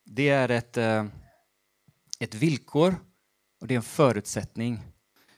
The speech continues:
Eh, och det är ett regimskifte. Det betyder att, eh, jag är inte längre den som styr mitt liv. Eh,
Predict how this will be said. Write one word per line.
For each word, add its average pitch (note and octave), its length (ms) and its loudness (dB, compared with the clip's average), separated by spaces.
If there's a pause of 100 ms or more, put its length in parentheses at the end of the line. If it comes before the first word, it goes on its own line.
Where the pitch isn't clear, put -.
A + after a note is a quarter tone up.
(340)
Eh, G2 880 -2
och A#2 240 -2
det B2 180 2
är B2 140 0
ett - 220 -8
regimskifte. C3 1160 0 (600)
Det A2+ 100 -6
betyder A#2+ 360 4
att, A#2 280 2
eh, G#2+ 200 2 (100)
jag D3 300 6
är E3 40 8
inte D3 180 0
längre B2+ 260 2
den A#2+ 120 0
som B2+ 160 -4
styr A#2+ 240 -4
mitt A2+ 160 -4
liv. D3+ 280 -2 (2000)
Eh, F#2+ 640 -4